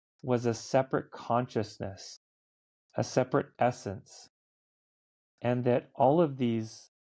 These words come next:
all of these things together were God, our creator.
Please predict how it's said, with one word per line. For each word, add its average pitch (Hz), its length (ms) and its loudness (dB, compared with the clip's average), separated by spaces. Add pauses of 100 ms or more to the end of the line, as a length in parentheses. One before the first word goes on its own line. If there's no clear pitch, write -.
(160)
all 160 240 2
of 151 140 -4
these 117 220 -2
things 107 420 -8
together 127 760 0 (600)
were 120 260 2
God, 117 640 2
our 107 100 -8
creator. 107 760 -6